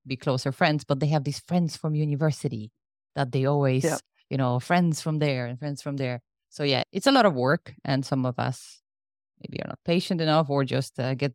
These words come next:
Speaker 1: burned on, on people too often. But something you mentioned, it, it made me think of, we all need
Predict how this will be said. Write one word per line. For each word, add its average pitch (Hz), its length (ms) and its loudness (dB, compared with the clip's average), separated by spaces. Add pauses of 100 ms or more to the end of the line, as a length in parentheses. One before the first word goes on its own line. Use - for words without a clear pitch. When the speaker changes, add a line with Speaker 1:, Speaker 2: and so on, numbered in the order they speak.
Speaker 1:
burned 139 280 0
on, 131 260 -2
on 147 100 -4
people 131 300 -6
too - 180 -6
often. 135 300 -4
But 165 200 0 (220)
something 277 300 4
you 262 60 6
mentioned, 147 480 -2 (600)
it, 151 340 -4
it - 140 -4
made 156 180 2
me 151 100 2
think 160 300 2
of, 139 400 0
we 151 160 0
all 147 180 4
need 131 280 0